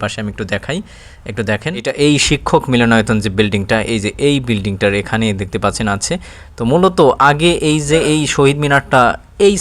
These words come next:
সাইডে ছিল, এইখানে একটা বিল্ডিং ছিল, এই বিল্ডিংটা হচ্ছে পুরাতন ছিল, এই বিল্ডিং এর এখানে ছিল। তো এখন এখানে শহীদ মিনারটা দেওয়া হয়েছে, সম্পূর্ণ নতুন করে যে শহীদ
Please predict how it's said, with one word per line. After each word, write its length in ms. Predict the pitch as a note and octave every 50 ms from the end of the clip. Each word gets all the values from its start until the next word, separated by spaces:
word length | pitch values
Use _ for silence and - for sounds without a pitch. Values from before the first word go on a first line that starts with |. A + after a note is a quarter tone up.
| -
সাইডে 280 | - A#2 - G3+ G#3 G2 - -
ছিল, 140 | - B2+ D#3 F3 - G3+ D3+ C#3+
এইখানে 260 | C#3 - - D3+ D#3 D3
একটা 140 | - - C#3
বিল্ডিং 300 | A#2+ B2+ B2 B2 C#3+ C#3+ C#3+ -
ছিল, 100 | C#3+ D3 D3 - C#3
এই 80 | C3 A#2+ B2+
বিল্ডিংটা 360 | A#2+ A#2+ B2 B2 B2 C3+ B2 -
হচ্ছে 240 | B2+ A#2 - - C3+ A2+ -
পুরাতন 300 | B2 A#2+ B2 - C#3+ C#3+ C3 -
ছিল, 120 | C#3 C3 C3+ - B2+
এই 60 | A#2 A#2
বিল্ডিং 180 | A2+ A2 G#2+ G#2+ G#2+
এর 60 | G#2 G#2
এখানে 180 | - A#2+ A2+ A2 -
ছিল। 120 | - C#3+ F3
তো 100 | - - A#2+ G#2+
এখন 140 | G#2+ - A#2+ A#2 A2
এখানে 180 | - A#2 A2+ A2
শহীদ 260 | G#2+ - - G#2+ G2 G2+ G#2+
মিনারটা 260 | G#2 G2+ G2+ - G#2+ G2+
দেওয়া 160 | G#2 A2 A2+ A#2+ B2+
হয়েছে, 280 | C3+ C#3+ - - - G3+ - E3+
সম্পূর্ণ 320 | F#3 G3+ F3+ F#3 G3 F#3+ F3+ E3+ D#3
নতুন 180 | D3+ C#3+ D#3+ E3 D3
করে 120 | D3+ D3 C#3 A#2+ A#2+
যে 60 | A#2+
শহীদ 280 | - - - A#2+ A#2